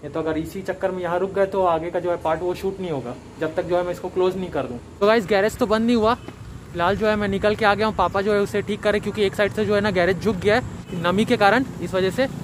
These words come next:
फिलहाल अपन आगे बढ़ते हैं। और ज़रा देखना हमारे सामने क्या spot हुई, Jeep देख रहे हो,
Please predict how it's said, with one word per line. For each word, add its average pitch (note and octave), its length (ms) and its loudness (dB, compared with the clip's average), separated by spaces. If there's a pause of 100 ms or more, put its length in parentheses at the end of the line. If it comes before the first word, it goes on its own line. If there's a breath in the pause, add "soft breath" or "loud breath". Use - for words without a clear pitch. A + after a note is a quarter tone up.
(280)
फिलहाल G3+ 220 6
अपन A#3 220 4
आगे G#3+ 200 4
बढ़ते A3+ 280 4
हैं। - 580 0
और D#3 120 6
ज़रा F3+ 260 8
देखना F#3 340 6
हमारे F3+ 320 6
सामने F3+ 260 4
क्या F3+ 220 6
spot F3 340 2
हुई, F#3+ 160 6 (560)
Jeep F#3 240 4 (380)
देख D#3+ 120 4
रहे E3 140 6
हो, B2 60 0